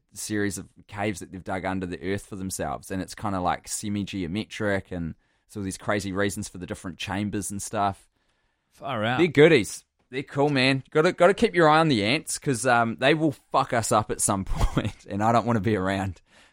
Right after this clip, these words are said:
Speaker 1: than the day when they do.
Speaker 2: I, for one, welcome our new overlords. I would say I'm, I usually watch, um, it's punishing, but I usually watch T V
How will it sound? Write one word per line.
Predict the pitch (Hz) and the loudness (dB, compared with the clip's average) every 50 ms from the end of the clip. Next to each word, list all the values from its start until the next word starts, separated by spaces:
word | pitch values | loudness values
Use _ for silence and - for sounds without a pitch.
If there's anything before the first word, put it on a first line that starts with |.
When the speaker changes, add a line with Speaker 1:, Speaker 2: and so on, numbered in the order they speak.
| _ - | _ -12
Speaker 1:
than | - 107 | -8 -6
the | 107 98 | -6 -4
day | 85 107 104 101 | -2 0 0 0
when | 98 90 92 92 | 0 0 -2 -4
they | 92 92 95 | -2 -4 -4
do. | 82 95 92 92 85 80 78 _ _ _ _ _ - | -2 -2 -2 -2 -2 -4 -6 _ _ _ _ _ -8
Speaker 2:
I, | - 117 123 131 | -2 2 2 2
for | - - 131 120 | 2 2 2 4
one, | 113 120 123 123 120 110 | 4 4 4 4 4 4
welcome | 110 127 143 131 - - 104 85 76 - - _ _ _ _ | 6 6 6 6 4 0 -2 -2 -4 -10 -20 _ _ _ _
our | - 101 101 | -6 -4 -2
new | 98 101 98 98 | 2 2 2 2
overlords. | 98 98 92 95 92 92 92 87 - - - - _ _ - | 2 2 0 0 0 0 0 -2 -6 -10 -16 -16 _ _ -2
I | - 127 127 127 127 127 127 131 135 139 143 143 147 | 2 6 6 8 8 8 8 8 6 6 4 2 2
would | 139 120 147 113 | 2 2 2 2
say | - - - 135 131 127 123 123 123 123 120 - _ _ _ _ _ _ _ _ _ _ _ _ _ _ _ _ - | 2 4 6 8 8 8 8 8 6 4 2 0 _ _ _ _ _ _ _ _ _ _ _ _ _ _ _ _ -8
I'm, | - 135 151 156 - _ - | -6 -6 -6 -6 -8 _ -8
I | 127 139 156 156 165 170 180 175 - _ _ _ _ _ | -4 0 2 2 2 2 0 -2 -6 _ _ _ _ _
usually | - 160 190 202 220 269 | -4 -2 -2 0 2 2
watch, | 285 269 277 202 - - - - - | 2 2 2 0 -2 -4 -12 -8 -2
um, | - 139 147 143 139 131 131 131 _ _ _ _ _ _ _ _ _ _ _ _ _ _ _ _ _ _ _ _ | 0 2 2 2 0 -4 -8 -10 _ _ _ _ _ _ _ _ _ _ _ _ _ _ _ _ _ _ _ _
it's | _ - | _ -8
punishing, | - - 160 175 175 - 170 143 | -2 0 0 2 0 0 -2 0
but | 117 - | 0 0
I | 90 | 0
usually | 131 143 127 156 165 | 0 0 0 -2 2
watch | 143 147 117 113 - | 2 2 2 0 -4
T | - - - 147 147 | -8 -2 0 0 0
V | 131 107 131 131 131 127 127 | 2 0 0 0 2 0 -2